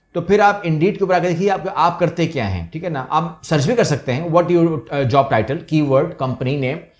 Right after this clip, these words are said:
where, कनाडा में कहाँ पर, आप कहीं पर भी अप्लाई कर सकते हैं,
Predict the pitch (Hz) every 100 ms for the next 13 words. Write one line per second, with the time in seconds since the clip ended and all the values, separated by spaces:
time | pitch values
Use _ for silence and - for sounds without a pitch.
0 | _ _ 160 143 160 131 165 156 165 -
1 | 156 151 151 139 143 131 139 147 151 139
2 | 131 _ - 208 226 - 208 196 208 233
3 | 233 208 165 156 131 131 - 160 160 190